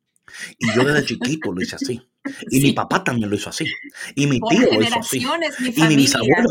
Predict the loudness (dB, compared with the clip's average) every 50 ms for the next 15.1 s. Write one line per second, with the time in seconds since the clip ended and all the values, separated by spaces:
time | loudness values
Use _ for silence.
0 | 0 0 2 2 4 4 2 2 -2 -2 -4 -4 -6 -6 -6 -6 -6 -4 -4 -2
1 | -2 0 0 2 0 2 2 2 2 0 -4 -6 -4 -2 2 4 4 4 4 2
2 | 0 0 0 2 2 2 2 -2 -4 -8 -10 -10 -10 -8 -10 -6 -2 0 0 0
3 | -2 -4 -6 -6 -6 -6 _ -12 -12 -10 -10 -10 -10 -10 -12 -14 -16 -18 _ _
4 | 0 0 2 2 0 -2 -2 -2 -2 -4 -8 _ -10 -10 -10 -12 _ _ -20 -20
5 | -20 _ _ 0 2 2 4 4 4 4 2 2 0 -4 -4 -2 -2 -2 -2 -4
6 | -4 -4 -4 -2 -2 -2 -2 -2 -2 -4 -6 -8 -8 -8 -8 -6 -6 -6 -6 -6
7 | -6 -6 -6 -8 -8 -6 -6 -4 -4 -6 -6 -10 -8 -10 -8 -8 -8 -10 -10 -8
8 | -8 -8 -6 -6 -8 -8 -10 -12 _ -4 -2 -2 -2 -2 -4 -8 -8 -4 -2 -2
9 | -2 -2 -6 -8 _ _ -10 -10 -8 -8 -8 -8 -8 -10 -12 -14 -18 -16 -12 -8
10 | -8 -8 -8 -10 -14 -18 -18 -18 -20 _ _ -2 -2 0 -2 -2 -2 -4 -2 0
11 | 0 -2 -2 -4 -6 -6 -4 -4 -2 -2 -2 -2 -4 -6 -10 -10 -12 -10 -10 -10
12 | -8 -6 -8 -8 -8 -12 _ _ -14 -14 -12 -12 -12 -14 -10 -4 -2 0 0 0
13 | 0 -2 -6 -12 -16 -12 -12 -10 -10 -10 -12 -14 -14 -14 -16 -16 -14 -14 -14 -14
14 | -12 -12 -12 -12 -10 -12 -12 -12 -12 -14 -14 -10 -8 -6 -6 -6 -8 -8 -8 -8
15 | -8 -8